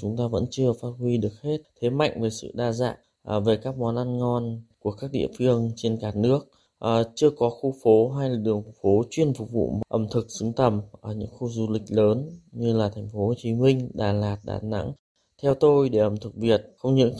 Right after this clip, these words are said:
khẳng định được chỗ đứng trong đời sống hiện đại ngày nay mà còn vang danh thế giới. Trước hết, những người làm nghệ thuật ẩm thực phải có niềm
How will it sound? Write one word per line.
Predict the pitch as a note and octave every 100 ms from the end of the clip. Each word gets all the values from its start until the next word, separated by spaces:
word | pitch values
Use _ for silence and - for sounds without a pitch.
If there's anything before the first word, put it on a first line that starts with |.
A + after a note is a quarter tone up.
| -
khẳng | G#2+
định | A2+ - G#2+
được | -
chỗ | - C2+
đứng | A#2+ B2
trong | C3 B2+
đời | G#2+
sống | G#2 - A#2 C3+
hiện | A#2
đại | A#2+ B2+ - A2
ngày |
nay | G2+ A#2 A#2 A#2
mà | A2 G2+ G#2
còn | G2+
vang | G#2 G#2+ A2
danh | A2+ G#2+ G#2+ G#2 -
thế | A#2
giới. | A2+ A2+ B2+ - _ -
Trước | - C#3+
hết, | D#3 E3 -
những | - B2 B2+
người | A#2+ A2 G2
làm | G2 G2 G#2+ -
nghệ | G#2+ A2 A#2+ -
thuật | - G#2 -
ẩm | - G#2
thực | G#2 G#2 -
phải | -
có | - A2
niềm | B2 A2+